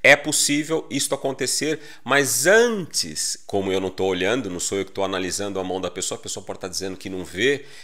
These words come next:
e as linhas tão lá. Antes, pra você dizer assim, "Olha, não tem nada aqui, nada, tá confirmadíssimo", você tem que eliminar duas possibilidades. Duas possibilidades, ok? Então,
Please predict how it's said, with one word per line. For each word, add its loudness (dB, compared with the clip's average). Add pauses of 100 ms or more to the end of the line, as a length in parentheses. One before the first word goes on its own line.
e -2
as 0
linhas -4
tão -2
lá. 0 (340)
Antes, 4 (220)
pra -2
você 0
dizer 0
assim, 2
"Olha, 4 (320)
não -2
tem 4
nada 8
aqui, -6
nada, 8
tá 0
confirmadíssimo", 2 (200)
você -2
tem -4
que -6
eliminar 4 (300)
duas 2
possibilidades. 2 (180)
Duas -4
possibilidades, -4 (260)
ok? 0 (220)
Então, 4